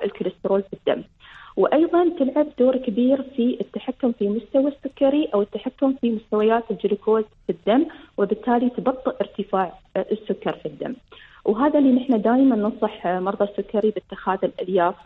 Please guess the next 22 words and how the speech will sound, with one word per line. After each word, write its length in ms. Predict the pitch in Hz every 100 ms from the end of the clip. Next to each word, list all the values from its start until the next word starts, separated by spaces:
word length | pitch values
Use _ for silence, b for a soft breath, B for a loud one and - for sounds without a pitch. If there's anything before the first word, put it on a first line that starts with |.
| -
آه، 460 | 185 165 180 180 - -
آه، 200 | 180 165 -
الألياف، 640 | - 190 - 185 175 202 269 -
آه، 320 | 180 170 170 -
أو 100 | 185
وجود 400 | 196 196 202 226
الألياف 380 | 196 175 180 185 -
في 60 | 175
نظامهم 440 | 170 180 196 180
الغذائي. 540 | 165 185 170 175 330 - - b b -
هذه 260 | 285 339
الألياف 420 | 277 247 247 262
الذائبة 360 | 196 226 269 269
في 120 | 269
الماء 380 | 247 240 269 220
موجودة 460 | 214 202 240 208 196
في 240 | - 220 196
البقوليات 720 | 180 185 208 196 175 180 269 -
مثل 200 | 175 175
الفاصوليا، 800 | 165 - 175 175 208 220 208 214
مثل 300 | 190 180 160
العدس، 500 | 165 160 220 226 220